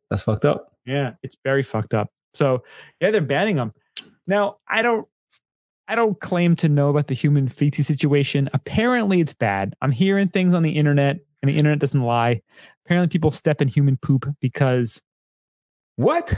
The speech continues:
Speaker 2: it's really, the homeless situation is very bad in San Francisco.
Speaker 1: Oh, damn. I thought it was bad down here. It's worse out there.
Speaker 2: Apparently.
Speaker 1: You know why? They got better weather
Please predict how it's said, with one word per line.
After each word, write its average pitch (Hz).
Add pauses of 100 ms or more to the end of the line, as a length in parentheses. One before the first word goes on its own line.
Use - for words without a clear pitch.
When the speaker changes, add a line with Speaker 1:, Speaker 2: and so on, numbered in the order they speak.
(140)
Speaker 2:
it's -
really, 156
the 160
homeless 160
situation 143
is 120
very 127
bad 117
in 117
San 117
Francisco. 113
Speaker 1:
Oh, 135
damn. 120
I 127
thought 185
it 190
was 139
bad 123
down 117
here. 117
It's - (360)
worse 113
out 104
there. 117 (220)
Speaker 2:
Apparently. 113 (160)
Speaker 1:
You 117
know 117
why? 131 (100)
They 110
got 101
better 110
weather 139